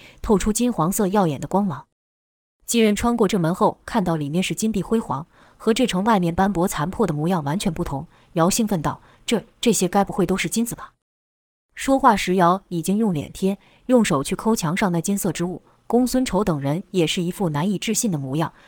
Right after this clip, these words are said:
金银珠宝他也不是没看过，但整座建筑都用金银装饰，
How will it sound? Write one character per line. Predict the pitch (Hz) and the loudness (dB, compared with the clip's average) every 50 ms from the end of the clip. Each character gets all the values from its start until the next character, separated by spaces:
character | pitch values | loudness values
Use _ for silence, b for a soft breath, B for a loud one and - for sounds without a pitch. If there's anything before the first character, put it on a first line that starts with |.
| b b | b b
金 | - - 240 247 | -2 0 2 2
银 | 233 220 | 2 2
珠 | 214 247 254 | 2 2 2
宝 | 240 - 147 113 - - _ | 4 4 2 2 0 -4 _
他 | - - 220 | -4 0 2
也 | 196 165 | 2 2
不 | - - | 0 0
是 | 175 - 214 | -2 -2 0
没 | 226 240 185 | 0 0 0
看 | - - - 214 160 | -2 -2 -2 -2 -2
过， | 143 - - b b b b b b | -4 -6 -10 b b b b b b
但 | b 233 226 196 | b 2 2 4
整 | - 170 151 160 | 2 0 0 0
座 | - 208 185 | 0 0 0
建 | - 226 196 175 | 2 0 0 0
筑 | - 160 147 | 0 -2 0
都 | 147 180 185 | 0 0 2
用 | 190 190 160 | 2 0 0
金 | 165 - 226 233 220 | -2 -2 -2 0 0
银 | 170 175 | -2 -2
装 | - 208 214 233 | 0 0 0 0
饰， | - - - - | 0 -2 -4 -6